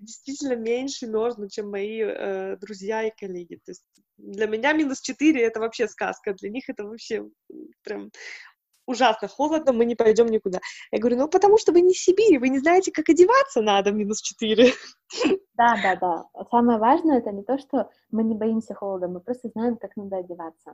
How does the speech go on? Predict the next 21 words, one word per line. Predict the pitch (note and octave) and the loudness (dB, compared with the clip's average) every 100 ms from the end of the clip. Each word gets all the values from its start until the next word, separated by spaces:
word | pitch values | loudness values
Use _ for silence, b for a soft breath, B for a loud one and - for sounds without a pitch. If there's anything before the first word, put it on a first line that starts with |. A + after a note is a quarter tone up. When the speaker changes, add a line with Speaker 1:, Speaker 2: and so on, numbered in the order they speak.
| _ | _
Speaker 2:
Спасибо | C4+ C#4 B3 B3+ | -2 -2 -6 -8
тебе | - G#3+ | -8 -12
большое | G3+ G#3 - A#3 G#3+ G3+ | -8 -10 -6 -2 -2 -2
за | G3 G3+ G3 F#3 | -2 -2 -2 -4
наш | F#3+ G3+ A3 | -8 -10 -10
сегодняшний | - G3 G3+ G3+ - G#3 | -14 -12 -10 -10 -8 -8
разговор. | G3 G3+ - G3+ A3 D4+ | -8 -10 -10 -6 -4 -4
Мне | E4 A#3+ | -2 -2
было | A3 G#3+ | -2 -4
очень | G#3+ - A3 | -4 -2 -2
интересно | - - - G#3+ | -2 -8 -4 -4
узнать, | G3+ G#3+ G#3 - | -4 -6 -6 -6
как | G#3 | -6
в | G3 | -6
Германии | G#3 G3 G#3 G#3 F#3 | -10 -8 -6 -6 -8
обучают | F#3 F#3+ - G3 - | -10 -12 -10 -10 -8
разным | G#3 G#3 G3+ G3 | -6 -4 -2 -4
языкам, | G3 F#3 B3 D4+ | -6 -4 -2 -2
потому | C4 G#3+ G#3+ | -2 -4 -8
что | - G3 | -8 -12
мне | F#3+ G3 G3 | -12 -10 -10